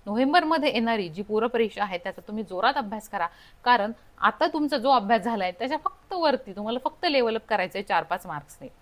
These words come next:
मग ते कसं करायचं, मग नोव्हेंबरच्या पूर्वपरीक्षेचं प्लॅनिंग कसं करायचं, त्या सगळ्याचा एक व्हिडिओ मी आपल्या चॅनलवर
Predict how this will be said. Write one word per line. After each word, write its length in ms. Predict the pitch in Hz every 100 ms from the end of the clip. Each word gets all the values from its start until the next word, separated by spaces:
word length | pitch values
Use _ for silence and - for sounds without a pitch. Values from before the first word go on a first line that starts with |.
| - _ 220
मग 100 | 233
ते 60 |
कसं 220 | 277 285
करायचं, 440 | 269 240 190 - 185
मग 100 | 190
नोव्हेंबरच्या 640 | 202 220 226 247 - 220 233 - _ _
पूर्वपरीक्षेचं 540 | 240 254 247 233 -
प्लॅनिंग 320 | 247 233 220 240
कसं 220 | 254 294
करायचं, 420 | 240 - 156 175
त्या 180 | 175 190
सगळ्याचा 480 | 214 165 196 247 285
एक 160 | 240
व्हिडिओ 180 | 233 220
मी 120 | 214
आपल्या 220 | 196 185
चॅनलवर 420 | 185 185 196 180